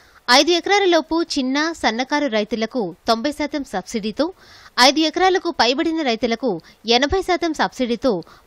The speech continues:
ప్రభుత్వం డ్రిప్ ఇరిగేషన్ సౌకర్యం కల్పిస్తుంది.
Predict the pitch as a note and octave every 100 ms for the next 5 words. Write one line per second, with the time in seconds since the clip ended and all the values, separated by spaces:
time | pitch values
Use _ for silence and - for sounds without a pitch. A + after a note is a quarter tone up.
0 | - A#3+ B3 E4+ D#4+ A3+ C#4 D#4 E4 C#4
1 | C#4 C#4+ - G3 - F#3+ G3+ B3 G3+ E3+
2 | G#3 - G#3 F3+